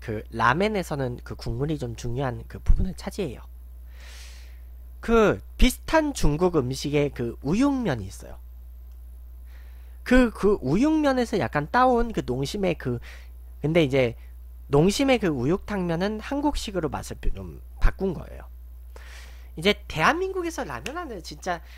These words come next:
제일 먼저 떠오르는 게 바로 이거예요. 응. 일단은 면을요, 면을 반죽을 해요. 면을 반죽을 하고 튀겨요. 그 튀겨서 말려.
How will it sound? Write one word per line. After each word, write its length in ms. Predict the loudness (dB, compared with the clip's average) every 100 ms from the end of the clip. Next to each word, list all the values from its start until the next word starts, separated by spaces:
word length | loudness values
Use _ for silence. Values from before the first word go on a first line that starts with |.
| -16
제일 260 | -8 -4 -2
먼저 200 | -4 -8
떠오르는 380 | -4 -4 -4 -6
게 80 | -8
바로 220 | -8 -8
이거예요. 460 | -8 -8 -10 -12 -14 -16 -16 -18 -18 -18 -18 -14
응. 200 | -12 -12 -12 -16 -18 -18 -18 -18 -18 -10
일단은 420 | -6 0 0 0
면을요, 560 | -6 -6 -6 -6 -8 -10 -14 -18 -18 -18 -18 -18 -18 -18 -18 -18 -14
면을 320 | -4 -2 -2 -4
반죽을 520 | -4 -4 -6 -10 -10
해요. 240 | -10 -12 -16 -16
면을 240 | -10 -8 -8
반죽을 400 | -10 -10 -6 -6
하고 340 | -6 -6 -8 -10 -16 -18 -16 -16 -10
튀겨요. 480 | -8 -4 -6 -6 -14 -18 -18 -18 -18 -18 -18 -18 -18 -18 -18 -18 -18 -18 -18 -18 -18 -18 -18 -18 -14
그 200 | -10 -8
튀겨서 340 | -4 -2 -2 -4
말려. 400 | -8 -8 -10